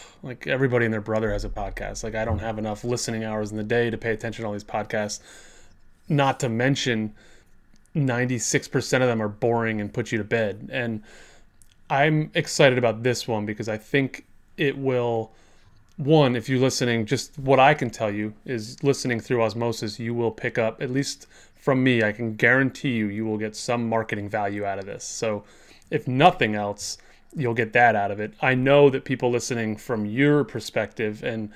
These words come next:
financial advisors and those in the investment industry listening, hearing from you, they're gonna learn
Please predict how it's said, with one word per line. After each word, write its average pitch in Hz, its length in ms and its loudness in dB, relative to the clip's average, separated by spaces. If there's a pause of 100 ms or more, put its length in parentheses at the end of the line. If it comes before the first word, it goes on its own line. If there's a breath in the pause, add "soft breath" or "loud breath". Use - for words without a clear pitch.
(280 loud breath)
financial 123 400 2
advisors 117 480 2
and 113 120 -2
those 117 160 0
in 110 60 -2
the 110 60 -2
investment 117 440 -2
industry 110 380 -4
listening, 110 520 -6 (440 loud breath)
hearing 127 300 2
from 110 180 -2
you, 139 160 4
they're 127 100 2
gonna 131 160 0
learn 123 320 2